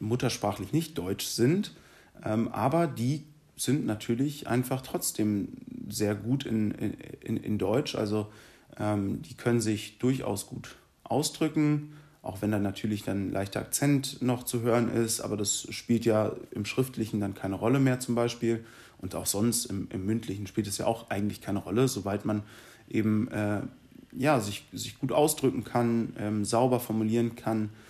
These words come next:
und auch die, äh, Grammatik beherrscht, Rechtschreibung, dann ist das überhaupt gar kein Problem, wenn man nicht muttersprachlich Deutsch ist. Ähm, aber das ist sozusagen die,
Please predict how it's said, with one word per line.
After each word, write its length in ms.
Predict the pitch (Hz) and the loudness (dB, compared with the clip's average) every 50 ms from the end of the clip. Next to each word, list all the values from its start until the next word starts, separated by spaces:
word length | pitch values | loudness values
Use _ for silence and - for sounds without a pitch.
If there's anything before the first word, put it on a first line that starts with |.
| - - - - | -20 -20 -16 -6
und 180 | - 110 90 | -4 -2 -2
auch 140 | 76 98 104 | -2 -2 -4
die, 340 | - - 110 104 104 104 95 | -2 -2 0 2 2 2 2
äh, 280 | - - 98 95 98 95 | 0 -2 -2 -2 -2 -4
Grammatik 500 | - - 107 107 107 104 - - - - | -4 -2 0 2 2 2 0 -2 -6 -6
beherrscht, 580 | - 90 - - 107 123 139 135 - - - - - - - - - - - - - | -6 -4 0 4 6 6 6 4 2 -2 -6 -10 -14 -18 -20 -20 -20 -20 -14 -6 -4
Rechtschreibung, 640 | 110 110 107 - - - 113 110 110 110 110 107 | -4 -4 -4 -4 2 4 4 6 6 4 4 2
dann 200 | 107 104 101 101 | 2 0 0 0
ist 140 | 107 - - | 0 0 -2
das 120 | 110 - | -2 -2
überhaupt 320 | - 110 104 101 104 - - | -4 0 0 0 0 0 -2
gar 120 | 95 92 | -4 -4
kein 180 | - - 107 107 | -2 -2 -2 -2
Problem, 440 | - 110 98 104 117 120 117 110 | -2 -2 0 4 6 6 6 4
wenn 100 | 101 98 | 2 0
man 120 | 98 98 98 | -2 -2 -2
nicht 300 | 107 104 - - - - | -2 -4 -4 -8 -10 -6
muttersprachlich 640 | 107 104 - 110 104 - - 107 107 110 117 113 | -6 -4 -4 -4 -6 -4 -4 -4 -4 -4 -6 -4
Deutsch 320 | - 117 110 110 98 - - | 0 2 2 2 2 0 -4
ist. 280 | 87 87 - - - - - - - - - - - | -6 -6 -6 -6 -8 -12 -20 -20 -20 -20 -20 -10 -6
Ähm, 380 | 104 107 104 101 101 98 - - - - - - - | -4 -2 -2 0 -2 -2 -4 -8 -12 -20 -20 -18 -12
aber 140 | - 104 117 | -6 -2 2
das 240 | 117 127 127 - - | 4 4 6 4 4
ist 420 | - - 131 131 - - - - | 2 2 2 2 2 2 0 -2
sozusagen 600 | - 113 107 - 110 110 110 110 113 117 120 110 104 | -4 -4 -4 -4 -2 2 4 4 4 4 4 2 0
die, 240 | 113 113 107 101 | 0 -2 -2 -4